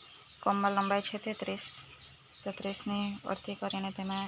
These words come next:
એક ઇંચ ઉમેરેલું છે ફિટિંગ માટે.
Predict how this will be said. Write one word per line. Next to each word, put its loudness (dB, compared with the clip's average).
એક -4
ઇંચ 0
ઉમેરેલું 0
છે -6
ફિટિંગ 0
માટે. 0